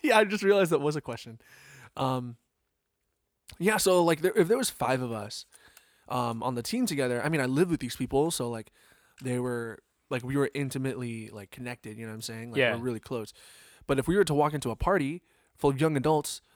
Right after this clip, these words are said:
Speaker 1: that we don't know, um, I'd feel pretty comfortable, like, going and, like, chatting with people because I felt like I wasn't, I knew I wasn't the only one.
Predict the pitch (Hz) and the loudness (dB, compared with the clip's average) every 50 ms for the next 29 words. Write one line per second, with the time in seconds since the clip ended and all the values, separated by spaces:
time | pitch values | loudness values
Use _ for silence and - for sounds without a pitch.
0 | _ - - 131 127 123 117 135 131 113 110 123 160 202 151 127 151 - _ _ | _ -4 -2 0 0 2 0 0 0 0 0 2 2 2 2 0 -2 -6 _ _
1 | _ _ _ _ _ _ - - 127 127 127 123 120 - - - 214 220 - 330 | _ _ _ _ _ _ -6 -4 -2 -2 -2 -4 -6 -6 0 0 0 2 2 2
2 | - - 254 240 - 226 233 - 180 143 123 92 104 _ _ _ _ _ _ _ | 2 2 2 2 2 0 0 0 0 -2 -2 -4 -6 _ _ _ _ _ _ _
3 | - - 117 110 107 _ - _ _ _ _ - 135 131 131 135 135 135 131 123 | -12 -10 -10 -10 -10 _ -20 _ _ _ _ -6 -2 -2 0 0 -2 -2 -4 -6
4 | 113 107 - - - 120 110 113 127 135 151 165 - - 190 180 208 226 254 247 | -10 -12 -12 -10 -8 -8 -6 -6 -6 -8 -8 -8 -8 -8 -6 -4 -2 -2 -4 -4
5 | _ _ _ _ _ - _ _ _ _ _ _ - 156 139 - 147 135 139 - | _ _ _ _ _ -20 _ _ _ _ _ _ 0 0 4 4 4 4 4 2
6 | 147 139 - - - - - 143 143 - - _ _ _ _ _ _ _ - 143 | 0 -2 -2 -6 -6 0 0 0 0 0 -4 _ _ _ _ _ _ _ -10 -4
7 | 131 127 123 120 - 131 131 127 131 131 127 127 127 - - 151 151 147 143 147 | -2 0 0 0 2 2 2 2 2 0 0 -2 -4 0 2 2 2 4 4 6
8 | 160 170 170 156 147 143 147 131 131 127 123 127 - - 127 127 123 127 123 117 | 8 8 8 8 8 6 4 4 2 -2 -4 -4 -4 -4 -4 -4 -4 -6 -6 -6
9 | 117 113 113 110 110 107 107 107 107 104 | -8 -8 -8 -8 -8 -10 -12 -14 -16 -18